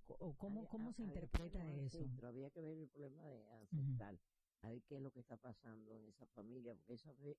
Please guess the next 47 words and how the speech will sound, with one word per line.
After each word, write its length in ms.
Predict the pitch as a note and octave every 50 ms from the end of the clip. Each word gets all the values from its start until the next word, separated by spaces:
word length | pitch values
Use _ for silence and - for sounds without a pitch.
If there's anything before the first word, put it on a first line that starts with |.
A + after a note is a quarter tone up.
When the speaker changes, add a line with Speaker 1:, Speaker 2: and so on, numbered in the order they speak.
| - - _
Speaker 2:
familia 400 | B2+ B2 B2 C#3 D3 D#3+ D3+ B2
tiene 200 | A2+ A#2 A#2 A#2
un 80 | A2+ G#2
problema, 460 | - G#2+ G#2 A#2+ C3+ B2+ G2+ F2+ F2+ - _ _ _ _ _ _ _ _
porque 160 | - B2 A#2
están 320 | B2 - - C#3+ D3 E3 D#3
vivos, 300 | D#3 E3 F3 F#3+ G3+ F#3+
pero 180 | - A#2+ B2+ C#3
tienen 280 | G#2+ B2 B2+ A#2+ A2
problemas 400 | - - A2 A#2 C3+ C3 A#2+ A2+
uno 140 | A2+ A#2 A#2+ B2
entre 200 | - - F#3+ G#3
Speaker 1:
Uf, 120 | G#3+ E3+
Speaker 2:
otros. 240 | - - - - - - -
Y 40 | C#3+
Speaker 1:
muchísimo. 300 | A#2 - C#3+ C#3 C3 A2
Speaker 2:
entonces, 520 | B2 A#2+ A#2 B2+ A#2 - D#3 C#3+ C#3 C3+ - - -
eh, 300 | A#2 B2 A#2+ A2+ G2+ G2+ - - -
siempre 300 | D#3 D#3 D#3+ D3 E3+ D#3
cuando 280 | - A#2+ B2 A#2+ A#2 C3
no 140 | C3+ D3 D#3
es 60 | E3
una 140 | D#3+ D#3 D3
cosa 320 | - E3 D#3+ B2+ - D3
es 80 | B2+ A#2
otra, 260 | D3+ C#3+ A#2+ B2 A#2
pero 200 | - A#2 G#2 G#2
tienen 220 | - A2+ A#2 B2 -
que 100 | C#3 B2
tener 240 | B2+ C3 C#3 C3+ B2+
mucho 320 | C3 C#3 C3+ - D#3 D3
cuidado, 480 | - D3 C#3+ D3 C#3 A#2 A#2+ B2+ C3 A#2+ - _ _ _ _ _ _
porque 200 | A#2+ A2 - A#2+
ya 140 | A2+ A2 A2
hay 80 | A#2 A2
una 160 | G#2+ G2 F#2
marca, 420 | G#2+ A#2+ B2 F#2 - - D2 C#2+ - - _ _ _ _
ya 140 | - B2 A2
hay 80 | A2+ A#2
una 160 | A2+ A#2 A#2
marca 420 | A#2 G#2+ A2 A2+ - - B2 A#2+
que 140 | - - G2
está 180 | - - F#2 F2
ahí. 240 | G#2 B2 A#2 F#2+ - _ _ _ _ -
Y 80 | G#2+ G#2+
entonces 460 | F#2+ - F#2+ G#2 G2+ - - C#3+ A2
ahí, 280 | G#2 G#2 G#2 A#2 C3